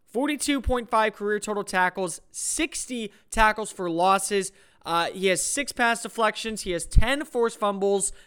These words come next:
three fumble recoveries, a hundred and seven total tackles, uh, by himself,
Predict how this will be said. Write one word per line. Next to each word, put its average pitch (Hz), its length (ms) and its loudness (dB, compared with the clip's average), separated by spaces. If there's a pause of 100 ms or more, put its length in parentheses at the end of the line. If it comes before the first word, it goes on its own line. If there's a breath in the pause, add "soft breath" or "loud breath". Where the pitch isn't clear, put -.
(120)
three 277 300 -4
fumble 254 340 -2
recoveries, 208 600 -2
a 185 160 -4
hundred 240 340 -4
and 214 160 -8
seven 196 340 -4
total 226 440 -2
tackles, 180 600 -2 (340 loud breath)
uh, 165 160 0
by 165 140 2
himself, 214 460 4